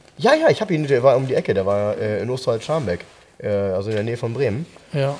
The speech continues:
Speaker 1: Und ich hab den neulich morgen gesehen und hab dann gesagt, äh, für den Preis kein Risiko. Und, äh, ich bin begeistert davon, weil ich hab gestern mal drunter geguckt.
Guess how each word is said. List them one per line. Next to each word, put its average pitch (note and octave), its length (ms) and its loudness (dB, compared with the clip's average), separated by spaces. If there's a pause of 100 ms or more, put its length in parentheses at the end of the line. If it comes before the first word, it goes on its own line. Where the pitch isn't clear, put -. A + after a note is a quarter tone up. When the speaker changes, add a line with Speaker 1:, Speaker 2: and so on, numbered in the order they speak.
(160)
Speaker 1:
Und A2 120 -2
ich G2+ 80 0
hab B2 100 6
den A#2+ 140 0
neulich B2+ 240 4
morgen C3 320 4
gesehen B2+ 400 0
und C3+ 100 0
hab C3 100 -4
dann B2+ 200 0
gesagt, A#2+ 460 -2
äh, A2 420 0 (300)
für A2 180 -8
den B2 180 -2
Preis A#2+ 480 2
kein A#2 240 2
Risiko. C#3+ 540 -2 (540)
Und, A#2 400 2 (460)
äh, C#2+ 160 -8
ich A#2+ 140 -6
bin C3+ 200 0
begeistert D3+ 600 0
davon, D#3 260 -2
weil B2 120 2
ich A2 80 -6
hab A#2+ 120 -6
gestern B2 280 -2
mal G#2 100 -2
drunter D3 260 -2
geguckt. C#3 400 -8